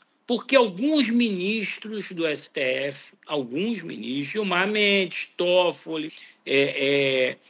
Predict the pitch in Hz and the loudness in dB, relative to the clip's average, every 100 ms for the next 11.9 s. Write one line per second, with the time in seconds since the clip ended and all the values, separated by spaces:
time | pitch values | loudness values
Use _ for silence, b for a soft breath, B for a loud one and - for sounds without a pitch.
0 | b b _ - 160 151 165 151 131 151 | b b _ 4 4 4 2 0 0 0
1 | 151 175 165 180 - - - - - 269 | 0 4 4 4 0 -8 -8 0 4 4
2 | 254 269 _ - 208 208 185 269 - - | 2 -10 _ 0 0 0 0 2 2 4
3 | 247 220 - 240 247 226 208 214 208 208 | 4 4 0 -4 -2 0 2 0 -2 2
4 | 196 202 196 180 156 175 170 175 - 202 | 4 4 2 -4 -2 -2 -4 -6 -8 -6
5 | 165 160 - 156 - 180 151 127 139 B | -2 -2 -4 -10 -6 -4 0 -2 -2 B
6 | B - 262 269 254 247 240 233 202 - | B 2 4 6 6 4 4 2 2 -4
7 | - 185 165 214 226 214 220 175 - - | -2 2 2 2 2 2 0 0 -2 0
8 | 254 254 165 151 190 190 190 175 165 120 | 2 2 0 0 -2 -2 -6 -4 -4 -4
9 | 160 202 226 160 120 B B - - - | 2 4 4 4 -4 B B -8 0 4
10 | 294 277 269 262 233 190 247 247 240 240 | 6 4 4 2 2 6 4 6 2 2
11 | 233 240 185 208 233 226 202 214 - | 0 -2 2 4 4 2 -6 -18 -20